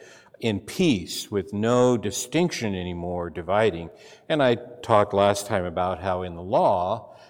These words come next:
you have these separation commandments,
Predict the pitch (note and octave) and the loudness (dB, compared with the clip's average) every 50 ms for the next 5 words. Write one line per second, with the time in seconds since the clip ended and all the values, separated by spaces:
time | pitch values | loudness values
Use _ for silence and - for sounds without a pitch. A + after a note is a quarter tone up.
0 | _ _ - A2 G#2 F2+ E2 G#2 A2+ B2 A#2+ A2 G2+ F#2+ G#2+ G#2 G#2 F#2+ - - | _ _ -10 -8 -8 -6 -4 0 2 2 2 2 0 -4 -4 -4 -6 -6 -10 -6
1 | - - A#2+ A2+ - A2+ G2 F#2+ G#2+ A#2+ B2+ B2+ - - G#2+ F#2+ F#2 - G#2+ G2 | -4 -2 -2 -2 0 -2 0 2 2 2 0 0 -4 -6 -8 -8 -8 -8 -8 -8
2 | F2+ F#2 G2+ G#2 G2 F2+ D#2+ D2+ D2 - - - - - - - | -4 -2 -2 -2 -2 -4 -6 -12 -16 -20 -20 -18 -18 -18 -18 -20